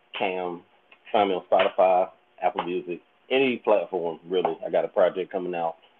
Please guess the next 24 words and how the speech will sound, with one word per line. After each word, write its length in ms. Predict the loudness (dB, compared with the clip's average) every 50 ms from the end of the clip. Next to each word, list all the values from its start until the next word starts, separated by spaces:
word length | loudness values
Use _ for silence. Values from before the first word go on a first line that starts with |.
| _ _ _ _ _ -2
uh, 140 | 0 0 0 0
called 220 | -2 -2 -2 -4
Just 180 | -6 -6 -4 -6
Cam 220 | -6 -4 -4 -6
Is 60 | -8 -4 _
Fine. 460 | -2 -2 -2 -2 -6 -8 -8 -10 -12 -16 _ _ _ _ _ _ -2
I 40 |
have 100 | -2 -2
a 80 | 0 4
viral 400 | 6 6 8 8 6 4 2 0
video 460 | 0 -2 0 0 0 2 2 2 2
on 160 | 0 -2 -6 -4 -6
Facebook 480 | -6 -6 -6 -8 -8 -6 -4 -4 -4 -6 _ _ _ -16 -14
of 120 | -12 -12 -12
a 60 | -14 -10 -8 -8
freestyle 460 | -8 -6 -2 2 2 2 2 2 -2
from 160 | -6 -10 -6
High 240 | -2 0 2 2 4
Off 220 | 2 2 0 0
Life. 320 | 0 2 2 2 0 -2 -6 -12 -20 -20 _ _ _ _ _ -20 -20 _ -4
Um, 380 | -2 0 0 -2 -2 -6 -10 -18 _ _ _ _ _ -14 -12
I 60 | -4
got 180 | 0 0 2 2
a, 400 | 2 2 2 0 0 -2 -2